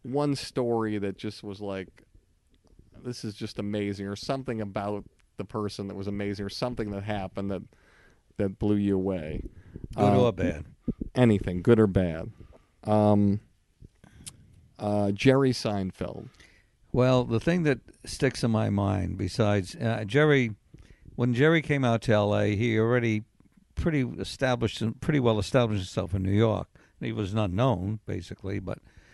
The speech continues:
Speaker 2: he was, um, you know, there. Uh, but th-, we,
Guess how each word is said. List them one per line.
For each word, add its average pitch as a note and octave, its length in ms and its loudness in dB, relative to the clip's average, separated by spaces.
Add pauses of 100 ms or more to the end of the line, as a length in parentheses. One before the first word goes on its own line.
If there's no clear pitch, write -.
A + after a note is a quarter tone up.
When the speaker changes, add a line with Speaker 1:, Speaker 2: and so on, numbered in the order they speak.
(240)
Speaker 2:
he B2 140 2
was, G#2 480 2
um, F#2 480 -2 (320)
you A2 140 -2
know, F#2 260 -6
there. G#2 440 0 (460)
Uh, G#2+ 380 2
but G2+ 240 0 (460)
th-, - 320 -16
we, A#2 460 0